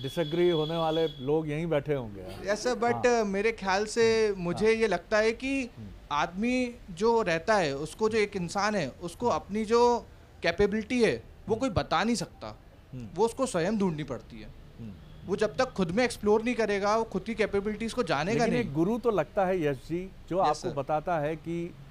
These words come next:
Speaker 1: अपने भीतर जाओ, अपने भीतर जाके समझो, तुम ये हो।
Speaker 2: यस सर।
Speaker 1: एक, एक गुरु तो कृष्ण अर्जुन के लिए थे, तो ये इसके बिना हम कैसे समझेंगे कि हम हैं क्या?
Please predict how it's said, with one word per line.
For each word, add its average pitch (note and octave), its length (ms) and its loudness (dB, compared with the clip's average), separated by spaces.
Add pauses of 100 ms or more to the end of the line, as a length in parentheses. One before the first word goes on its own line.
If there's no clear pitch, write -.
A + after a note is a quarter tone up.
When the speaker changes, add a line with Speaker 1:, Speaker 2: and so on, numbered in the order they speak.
(200)
Speaker 1:
अपने E3+ 260 -4
भीतर D3 420 -2
जाओ, C#3+ 500 0 (200)
अपने D#3 260 -8
भीतर C#3 360 -4
जाके C#3+ 340 -2
समझो, C#3+ 680 -2 (360)
तुम E3+ 220 -2
ये D#3+ 220 4
हो। C3 420 -2 (220)
Speaker 2:
यस C#3 100 -18
सर। C3+ 180 -10
Speaker 1:
एक, F#3+ 140 0
एक F3+ 180 -2
गुरु G3 380 0 (140)
तो G3+ 280 2 (180)
कृष्ण F3+ 280 -2
अर्जुन E3 360 -2
के F3+ 100 -2
लिए E3+ 240 0
थे, D3+ 320 -4 (640)
तो A#3 100 0
ये F#3 340 0
इसके A3+ 320 -2
बिना E3+ 340 0
हम A3+ 240 0
कैसे G3+ 300 2
समझेंगे A3 500 -2
कि A3 120 -2
हम G3 260 -2 (100)
हैं G3 200 -2
क्या? A#2+ 220 -2